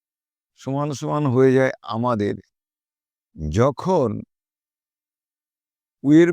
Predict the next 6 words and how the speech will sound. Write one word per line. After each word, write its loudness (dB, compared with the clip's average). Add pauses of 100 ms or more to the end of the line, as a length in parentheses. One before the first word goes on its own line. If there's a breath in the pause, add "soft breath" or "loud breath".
পরে 0 (100)
আমরা -2 (500)
শুধু -4 (140)
হ্যাভ -2 (100)
ভার্বটা -4 (100)
লিখি। -12